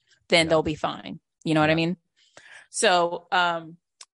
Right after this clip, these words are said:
Speaker 1: w-, here's what I wanted to say about the whole OnlyFans thing. One, I'm glad that OnlyFans came out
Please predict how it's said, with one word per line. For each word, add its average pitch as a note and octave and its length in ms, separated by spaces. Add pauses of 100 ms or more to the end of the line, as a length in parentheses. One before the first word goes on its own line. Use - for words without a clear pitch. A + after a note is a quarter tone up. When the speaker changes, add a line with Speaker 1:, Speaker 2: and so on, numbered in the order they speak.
Speaker 1:
w-, - 200
here's A#3+ 300
what A#3 100
I A3 60
wanted G3 220
to F#3 60
say F3+ 240
about E3 260
the F3+ 60
whole E3+ 260
OnlyFans D#3+ 720
thing. G#3+ 260
One, G3+ 400
I'm F3+ 180
glad F3+ 420
that E3 220 (240)
OnlyFans G#3 600
came F#3 260
out F3 340